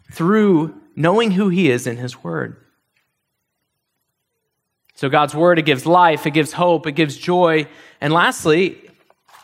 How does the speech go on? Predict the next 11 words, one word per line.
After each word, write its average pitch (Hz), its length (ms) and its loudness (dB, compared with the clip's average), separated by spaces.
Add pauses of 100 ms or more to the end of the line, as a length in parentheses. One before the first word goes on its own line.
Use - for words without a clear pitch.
(160)
produces 180 420 -8
fruit. 220 380 -8 (320)
We 147 80 -12
see 175 280 -8
fruitfulness 170 680 -6
from 165 220 -8
God's 165 260 -2
word. 185 180 0
Again, 202 260 0
looking 208 300 0
at 180 140 0